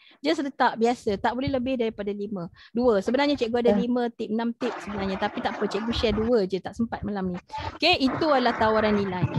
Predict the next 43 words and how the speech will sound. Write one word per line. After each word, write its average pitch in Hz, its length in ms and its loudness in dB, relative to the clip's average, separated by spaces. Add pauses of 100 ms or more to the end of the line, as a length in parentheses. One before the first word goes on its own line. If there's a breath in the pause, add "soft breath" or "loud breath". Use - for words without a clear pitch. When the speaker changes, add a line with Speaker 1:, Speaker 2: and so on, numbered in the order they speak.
(160 loud breath)
Speaker 1:
So, 339 160 0
bila 339 240 2
kita 349 320 0
dah 302 240 6
ada 294 80 -2
tawaran 277 320 4
nilai, 277 480 2
tuan-tuan, 262 480 -2 (320)
blok 302 320 0
yang 294 160 0
ketiga 311 800 4 (300 loud breath)
yang 262 100 0
kita 277 300 -4
nak 285 180 -2
kena 277 220 -2
tahu 285 320 -6
adalah 262 480 0
di 254 100 -2
mana 349 300 0
kita 320 240 -4
nak 254 160 -2
letakkan 240 480 -2
produk 208 400 -6
tu. 185 160 -14 (320)
Okey, 330 180 2 (300 loud breath)
hari 269 260 2
ni 349 160 2
Puan 294 240 4
Isma 294 320 2
memilih 269 560 2
untuk 240 160 -4
letakkan 247 480 -2
produk 233 320 -4
Puan 226 220 -6
Isma 269 260 0
dekat 220 460 -2
platform 269 500 2 (1120)
jual 294 320 4
dekat 254 320 4
depan 254 240 0
rumah, 202 320 0
jual 302 260 2
kat 269 160 -2